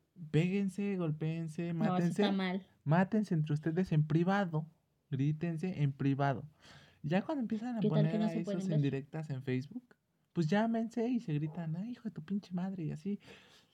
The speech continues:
Speaker 1: A los demás no nos interesa. No nos interesa.
Speaker 2: A veces sí, el chisme
Speaker 1: No,
Speaker 2: es
Speaker 1: no,
Speaker 2: bueno.
Speaker 1: a los demás no nos interesa. Yo cuando llego a tener amigos así es como, "Ah, mira, bloqueado tú", y sigue y contesta, "Bloqueado ella, adiós, ya no me hablen, qué hueva con ustedes".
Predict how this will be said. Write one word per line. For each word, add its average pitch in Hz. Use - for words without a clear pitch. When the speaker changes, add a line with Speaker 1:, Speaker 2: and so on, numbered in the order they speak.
Speaker 1:
A 165
los 180
demás 233
no 262
nos 254
interesa. 208
No 214
nos 240
interesa. 165
Speaker 2:
A 185
veces 240
sí, 233
el 220
chisme 185
Speaker 1:
No, 220
Speaker 2:
es 202
Speaker 1:
no, 180
Speaker 2:
bueno. -
Speaker 1:
a 151
los 160
demás 214
no 214
nos 196
interesa. 127
Yo 180
cuando 208
llego 190
a 175
tener 156
amigos 147
así 135
es 143
como, 127
"Ah, 135
mira, 104
bloqueado 120
tú", 214
y 147
sigue 131
y 135
contesta, 156
"Bloqueado 127
ella, 202
adiós, 156
ya 160
no 143
me 143
hablen, 185
qué 151
hueva 127
con -
ustedes". -